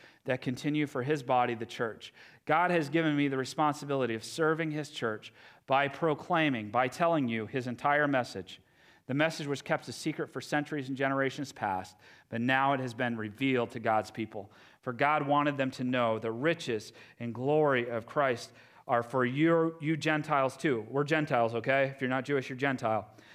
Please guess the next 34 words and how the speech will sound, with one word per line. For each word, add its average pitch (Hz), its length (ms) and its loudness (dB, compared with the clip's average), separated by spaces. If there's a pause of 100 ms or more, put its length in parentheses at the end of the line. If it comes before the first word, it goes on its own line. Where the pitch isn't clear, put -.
(120)
It's 123 140 -6
for 147 200 0
everyone, 156 400 4
right? 120 200 4
It's 139 80 -6
for 127 120 -2
Jewish 165 380 2
and 139 100 -2
Gentile 151 400 2
alike. 156 300 4
It's 123 100 -6
for 139 120 -6
everyone 143 320 0
in 143 60 0
the 139 60 -2
world. 143 360 4 (600)
"And 139 160 0
this 208 220 2
is 160 140 -4
the 160 100 -2
secret." 139 480 0 (1000)
And 123 80 -4
you're 131 160 0
like, 101 140 -8
"Oh 147 220 4
man, 131 200 -2
there's 117 140 -4
some 107 140 -10
secrets 139 380 -6
in 151 60 -6
the 135 60 -4
Bible." 139 300 -2
There 104 140 -4
are. 151 260 0